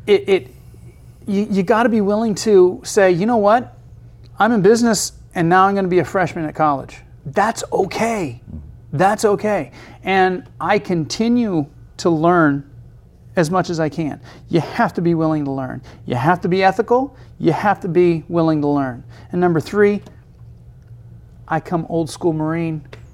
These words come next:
Speaker 1: <laughs> You have to be disciplined. You have to be disciplined, because discipline, in my opinion,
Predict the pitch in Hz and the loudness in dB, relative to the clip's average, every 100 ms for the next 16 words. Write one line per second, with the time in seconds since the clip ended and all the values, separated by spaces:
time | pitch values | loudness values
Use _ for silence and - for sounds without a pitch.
0 | - - 156 - - - 156 - 139 - | -20 -18 -18 -16 -14 -10 -10 -6 -6 -2
1 | 147 135 - - - - - - - - | -2 -2 -2 -6 -4 -8 -8 -10 -8 -2
2 | 196 190 196 175 185 156 170 160 147 139 | -2 -2 -6 0 2 2 2 2 2 2
3 | 156 - - 135 120 - - - - - | 2 2 0 -2 -4 -10 -20 -20 -20 -8
4 | 160 147 151 - 147 139 139 113 - 131 | -2 0 0 0 -2 2 0 0 -6 -14
5 | 120 - - - 160 165 160 156 135 - | -14 -18 -14 -8 -6 0 0 0 -4 -12
6 | - 143 135 196 202 - 220 214 220 - | -14 -8 2 2 2 -4 -2 -4 -4 -10
7 | - - - 170 160 180 226 254 226 165 | -20 -20 -8 -4 0 2 2 2 2 0
8 | 127 151 | 0 -4